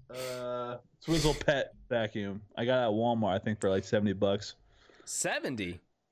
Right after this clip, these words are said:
Speaker 1: Yeah, cheap, but works.
Speaker 2: All right, there you go. Uh, actually, Kylie answered that in the next question right there. All right,
Speaker 1: But she
Speaker 2: uh,
Speaker 1: knew,
Speaker 2: but
Speaker 1: she
Speaker 2: but
Speaker 1: knew my vacuum brand?
Speaker 2: She did know your vacuum brand.
Speaker 1: What?
Speaker 2: Kylie says, uh, "Jim, do you like shark vacs? Question mark."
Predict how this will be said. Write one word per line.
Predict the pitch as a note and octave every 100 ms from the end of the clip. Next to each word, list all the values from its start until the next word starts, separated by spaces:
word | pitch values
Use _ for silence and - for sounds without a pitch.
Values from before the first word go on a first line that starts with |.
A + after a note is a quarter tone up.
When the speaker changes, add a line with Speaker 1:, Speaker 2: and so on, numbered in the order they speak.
| -
Speaker 1:
Yeah, | G#2
cheap, | F#2+ - D#3+ D#3+ - _ _ _ _ _ _ _
but | - -
works. | - F#2+ - - - - - - -
Speaker 2:
All |
right, | B2
there | D2+
you | F2+ A2 G2+ _ _ - - - _ _
go. | A2
Uh, | A#2 A2+ A2+ A2+ A2+
actually, | - E3+ -
Kylie | A2 C3+ B2 A#2+ -
answered | C3+ G2
that | E2 E2+
in | F#2 F#2 E2
the | F#2
next | F#2 F#2 -
question | - G2 F2
right | E2+
there. | F2+ F2 _ _ - - _ -
All |
right, | D3+
Speaker 1:
But | C3+
she | E3
Speaker 2:
uh, | D3+
Speaker 1:
knew, | D#3
Speaker 2:
but | F3+
Speaker 1:
she | F3+
Speaker 2:
but | D3 C3+
Speaker 1:
knew | D#3
my | E3
vacuum | C3 A#2 A#2 - F3 E3+
brand? | F3+ G3+ G3
Speaker 2:
She | G#2
did | G2+
know | F#2+
your | F#2 E2+
vacuum | F2+ E2+ F2+
brand. | E2+ E2+ - _ _ _ - - -
Speaker 1:
What? | G3+ C#4+
Speaker 2:
Kylie | F#3
says, | G3 E3+ D#3+
uh, | D#3
"Jim, | C#3+ - G3+ C3+
do | A#2+ E3+
you | A3
like | E3+ D#3+ D#3+
shark | - - E3+ G3 - - A2+
vacs? | A2 F2+ C2 - -
Question | - A2 G#2
mark." | E2 - -